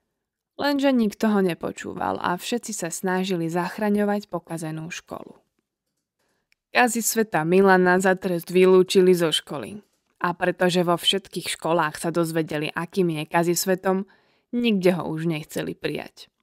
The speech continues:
Milanovi rodičia premýšľali, že ho dajú do polepšovne. Lenže ani polepšovne ho nechceli.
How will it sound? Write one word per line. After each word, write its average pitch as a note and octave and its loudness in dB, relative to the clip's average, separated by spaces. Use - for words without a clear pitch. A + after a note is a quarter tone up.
Milanovi C4+ 2
rodičia G#3+ 0
premýšľali, G#3+ 4
že A3 4
ho G#3+ 4
dajú G#3 6
do B3 4
polepšovne. F#3+ -4
Lenže F#3+ 4
ani D#3+ 0
polepšovne E3 -4
ho D3+ -6
nechceli. - -10